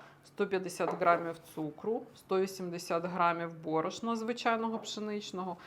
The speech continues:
Масло — це я буду форму змащувати. По інгредієнтам все.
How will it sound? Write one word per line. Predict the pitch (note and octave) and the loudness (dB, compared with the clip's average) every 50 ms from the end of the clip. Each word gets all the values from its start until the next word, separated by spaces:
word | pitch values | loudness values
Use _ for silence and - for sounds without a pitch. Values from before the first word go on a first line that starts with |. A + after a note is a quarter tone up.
| - - - - - | -18 -18 -16 -2 6
Масло — | A3 F#3 G3+ G#3+ - A#3 | 8 8 10 10 8 6
це | G#3 - - G3 | 6 6 2 2
я | F#3+ F#3+ | 2 2
буду | F#3+ G#3 G3 G3 G3 | 0 0 -2 -2 -2
форму | - - - D3 D#3 D3+ D#3 D3+ D3 | -2 0 0 0 0 0 -2 -2 -4
змащувати. | D#3 D#3 D#3 D3+ D#3 D#3 - - - E3 D#3+ D#3+ E3+ - - - E3+ F3 - - - - - - - - - | -2 -2 0 0 0 -2 -4 -10 -12 -10 -10 -10 -10 -10 -10 -12 -12 -10 -12 -14 -16 -16 -20 -20 -20 -14 -6
По | - F#3 | -2 0
інгредієнтам | F#3+ G3+ G#3 G3+ G#3 G3 G#3+ A3+ B3+ C#4 C#4 C4+ A#3 A3+ G#3 G#3 - | 0 0 0 -2 -2 -2 -2 0 0 0 2 0 0 0 -2 -6 -8
все. | - - - - - E3+ - F3 F3+ | -10 -10 -8 -4 -4 -2 -2 -2 -4